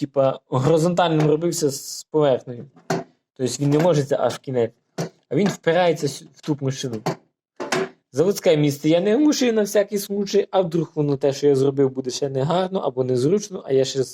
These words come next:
хочу назад зробити по заводському, то як я там зараз позаварюю, то я потім чим висвітлю?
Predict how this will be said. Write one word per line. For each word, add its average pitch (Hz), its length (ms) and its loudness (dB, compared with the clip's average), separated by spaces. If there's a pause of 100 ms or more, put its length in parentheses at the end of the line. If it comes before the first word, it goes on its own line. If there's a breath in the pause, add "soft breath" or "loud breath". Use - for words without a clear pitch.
хочу 139 220 -4
назад 131 340 0
зробити 175 420 0
по 165 140 -6
заводському, 160 600 -2 (500 soft breath)
то - 80 0
як 131 240 2
я 147 100 6
там 135 200 0
зараз 135 300 2
позаварюю, 147 840 2
то 147 120 -2
я 139 120 4
потім 143 320 -4
чим 143 200 0
висвітлю? 120 460 -2